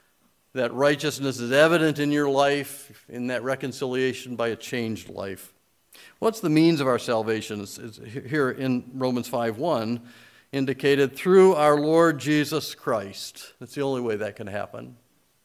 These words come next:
It was his work. It's not ours. The Bible says in Ephesians two eight and nine, "For by grace are you saved through faith, and that not of yourselves. It is the gift of God, not of works, lest any man should boast."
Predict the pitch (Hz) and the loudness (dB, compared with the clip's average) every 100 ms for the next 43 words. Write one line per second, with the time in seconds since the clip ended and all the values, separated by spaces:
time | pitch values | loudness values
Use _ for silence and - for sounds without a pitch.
0 | _ - 117 131 120 104 - - - _ | _ -20 -8 -4 -4 -6 -14 -14 -18 _
1 | _ _ 117 107 101 95 - - - - | _ _ -8 -6 -6 -8 -12 -18 -20 -20
2 | _ _ _ _ _ _ _ _ _ _ | _ _ _ _ _ _ _ _ _ _
3 | 113 110 104 120 107 117 113 123 110 107 | -8 -8 -8 -8 -6 -8 -8 -8 -8 -10
4 | 104 131 120 113 113 120 117 120 110 110 | -12 -8 -6 -6 -6 -6 -6 -8 -4 -4
5 | 104 127 123 123 113 113 107 120 107 - | -4 -4 -4 -4 -6 -6 -6 -8 -8 -10
6 | 117 117 127 113 113 117 117 131 123 127 | -12 -6 -6 -4 -6 -8 -8 -6 -4 -4
7 | 117 117 - 135 117 110 120 117 104 120 | -6 -10 -8 -6 -6 -6 -10 -10 -10 -12
8 | 110 156 151 139 113 117 110 110 - - | -6 -6 -6 -10 -6 -2 -2 -4 -10 -12
9 | 139 147 190 175 147 117 107 117 107 - | 0 4 4 2 0 0 -4 -8 -8 -6
10 | 120 120 117 117 113 117 98 101 95 - | -4 -2 -2 -4 -6 -8 -4 -4 -4 -10
11 | - | -20